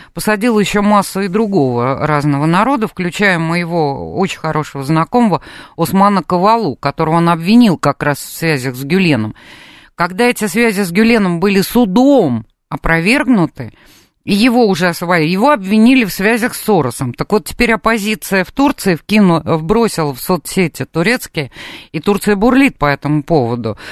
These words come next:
а, видеоролики, где сам Эрдоган обнимается с самим Соросом, понимаете?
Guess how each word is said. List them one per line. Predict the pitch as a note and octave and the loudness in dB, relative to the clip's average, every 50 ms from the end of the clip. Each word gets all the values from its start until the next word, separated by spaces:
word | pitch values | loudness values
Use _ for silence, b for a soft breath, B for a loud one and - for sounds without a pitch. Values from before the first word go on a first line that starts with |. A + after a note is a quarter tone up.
| B B B B | B B B B
а, | D#3+ E3 D#3+ D#3 D3+ D3 D3 D3 C#3+ C#3 C#3+ | 0 2 2 4 2 2 2 2 0 0 0
видеоролики, | D#3+ G3 A#3+ G3+ D#3+ E3+ E3 D#3+ D#3 E3+ F#3 F3+ E3 C3+ B2+ C#3 D3+ F3 A3+ D4+ F4 E4+ D4+ A#3 D#3+ - - D#3+ | 0 0 0 2 2 2 4 4 4 4 4 2 2 2 0 0 0 2 4 4 4 4 2 0 0 0 -4 -4
где | C3+ D#3 C#3+ F3+ G3 F#3 F3 E3 D3+ C3+ - | -2 -2 0 0 2 2 2 2 0 -2 -4
сам | - - A#3 A#3 G3+ E3 D3 B2 - | -4 0 2 2 2 0 -2 -6 -4
Эрдоган | - E3+ E3+ D#3+ G3 G3+ G#3 D4 D4+ D4 | -4 -4 -2 -2 -2 2 2 4 4 4
обнимается | A#3 E3+ G#3 A3+ A3 G#3+ G#3 A3 A#3+ B3+ B3 A3 F#3 - - - D#3 | 2 4 4 6 8 8 6 6 6 4 2 0 -2 -4 -6 -10 -10
с | D3 | -8
самим | - - G3 G3 G3 G#3 A3+ A#3 | -4 0 2 4 4 4 4 2
Соросом, | - - F#3+ E3 B2+ A#2 G#2+ G#2+ - - - A2+ G#2+ A2 | 2 2 2 2 2 2 0 -2 -6 -10 -12 -12 -12 -12
понимаете? | - C#3+ D3 D#3 F3 G3+ A3 G3+ E3 - - - | -8 -6 -4 -2 -2 0 0 -2 -2 -6 -10 -20